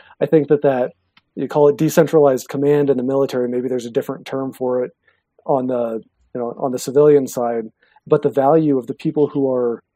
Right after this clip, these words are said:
working for you actually understanding the reason for what they're doing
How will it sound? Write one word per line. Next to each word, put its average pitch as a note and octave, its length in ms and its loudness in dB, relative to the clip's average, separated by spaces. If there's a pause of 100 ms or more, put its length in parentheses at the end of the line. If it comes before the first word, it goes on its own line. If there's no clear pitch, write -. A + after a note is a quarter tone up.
(800)
working C#3+ 460 2
for B2 240 -4
you A#2+ 280 -4 (120)
actually C#3+ 420 2
understanding C3 720 -2
the B2 140 -8
reason C#3+ 320 -2
for D3+ 120 0
what C#3+ 160 4
they're C#3 120 6
doing B2 460 -2